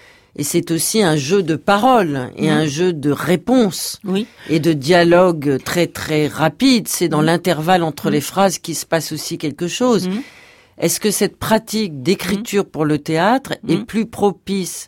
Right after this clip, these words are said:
Speaker 1: à saisir la langue dans tout ce qu'elle recèle encore d'inconscient pour vous, Leslie Kaplan ?
Speaker 2: Mais en tous les cas, pour moi, je dirais ou-, beaucoup,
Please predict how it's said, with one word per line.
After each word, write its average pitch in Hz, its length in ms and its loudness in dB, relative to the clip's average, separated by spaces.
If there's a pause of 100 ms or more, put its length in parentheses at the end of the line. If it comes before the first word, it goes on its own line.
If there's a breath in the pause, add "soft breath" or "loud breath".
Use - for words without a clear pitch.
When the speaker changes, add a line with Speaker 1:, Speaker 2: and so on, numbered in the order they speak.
(120)
Speaker 1:
à 135 120 -2
saisir 202 640 0
la 156 200 4
langue 220 500 4
dans 147 220 0
tout 226 180 -6
ce - 100 -8
qu'elle 180 180 4
recèle 214 500 4
encore 190 320 0
d'inconscient 160 760 -4
pour 139 120 -6
vous, 139 200 -4
Leslie 135 300 -8
Kaplan ? 135 460 -8 (180)
Speaker 2:
Mais 233 180 0
en 254 140 2
tous 285 180 -4
les 226 160 0
cas, 311 320 2 (340)
pour 180 200 -4
moi, 262 380 0
je 202 160 -2
dirais 214 340 0
ou-, 202 200 -6 (260)
beaucoup, 240 480 0